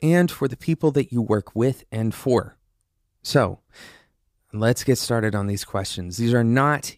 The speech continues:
easy questions. This is not gonna be a quick, you know, write down the, the answer, uh, real quick. Uh, these are difficult questions. And sometimes,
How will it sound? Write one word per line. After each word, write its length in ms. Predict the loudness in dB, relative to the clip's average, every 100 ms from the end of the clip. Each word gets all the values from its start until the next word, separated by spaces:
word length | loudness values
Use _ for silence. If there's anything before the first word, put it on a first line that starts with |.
| -6
easy 340 | -4 0 -2
questions. 480 | 0 0 0 -2 -4
This 140 | -6 -6
is 80 |
not 180 | -2 0
gonna 180 | 2 0
be 280 | 2 0 0
a 60 | -4
quick, 400 | -6 -4 -4 -8 -20 -20 _ _ _
you 80 | -4
know, 80 | -2
write 260 | 0 -2
down 280 | 0 2 2
the, 60 | 0 -4
the 260 | -2 0 2
answer, 440 | 2 0 -4 -6 _ -12
uh, 60 |
real 260 | -10 -4 -4
quick. 420 | 0 -2 -2 -12 _ _ -8
Uh, 140 | -4
these 200 | 0 2
are 100 | 0
difficult 500 | 2 0 2 -2 -4
questions. 420 | -4 -6 -6 -10
And 220 | -4 -2
sometimes, 640 | 2 2 2 0 -4 -4 -8